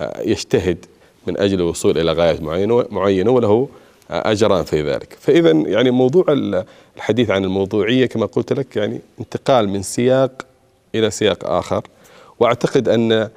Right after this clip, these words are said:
المجاز هو قمة الموضوعية. عندما أنت تحار في التعبير عن ال-، عن معنى معين في ذهنك ولا تجد من البدائل المتاحة ولا المعجم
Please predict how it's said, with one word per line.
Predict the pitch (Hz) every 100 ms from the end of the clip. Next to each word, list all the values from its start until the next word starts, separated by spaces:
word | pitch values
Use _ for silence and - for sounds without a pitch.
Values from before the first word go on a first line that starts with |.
| - -
المجاز | 110 117 113 139 127 117
هو | 113
قمة | - 180 160 113 95
الموضوعية. | 82 78 76 65 65 - - _ _ _ _ _ _ _ _ _ -
عندما | 104 117 123 -
أنت | 131 123
تحار | 95 98 - 127 120 90
في | -
التعبير | 92 - 90 98 120 101 - - - _ -
عن | 92 90
ال-، | 82 80 62 65
عن | 90 95
معنى | 104 107 98
معين | 95 104 92 82
في | -
ذهنك | 90 92 82 78 - _ - - _ 107
ولا | 110
تجد | 127 127 113 95 - - _ _ -
من | 95
البدائل | 95 90 95 113 104 101
المتاحة | 95 92 - 95 78 82 80 _ _ _ _ -
ولا | 98
المعجم | 113 113 107 82